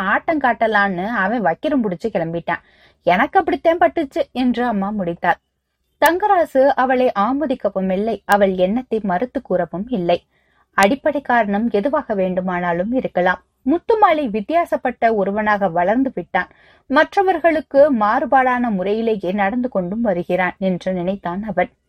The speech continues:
இந்த நாவலை பற்றிய உங்களுடைய கருத்துக்களை மறக்காம கமெண்ட்ல பதிவிடுங்க. மீண்டும் அடுத்த அத்தியாயத்தில் உங்களை சந்திக்கும் வரை உங்களிடமிருந்து விடைபெறுவது தமிழ் நாவல் ஒளி.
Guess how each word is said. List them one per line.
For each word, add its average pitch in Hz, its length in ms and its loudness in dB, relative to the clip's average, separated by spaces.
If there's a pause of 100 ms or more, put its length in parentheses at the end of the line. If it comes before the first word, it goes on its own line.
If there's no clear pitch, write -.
(400)
இந்த 294 340 0
நாவலை 220 460 -2
பற்றிய 185 640 -4
உங்களுடைய 247 640 -2
கருத்துக்களை 185 760 -4
மறக்காம 196 640 -2
கமெண்ட்ல 175 520 -8
பதிவிடுங்க. 165 580 -4 (440)
மீண்டும் 220 520 -4
அடுத்த 262 400 0
அத்தியாயத்தில் 190 640 -2
உங்களை 175 320 -2
சந்திக்கும் 185 520 -6
வரை 196 200 0 (320)
உங்களிடமிருந்து 220 800 -2
விடைபெறுவது 180 640 -2 (460)
தமிழ் 294 240 2
நாவல் 175 460 -4
ஒளி. 175 240 -2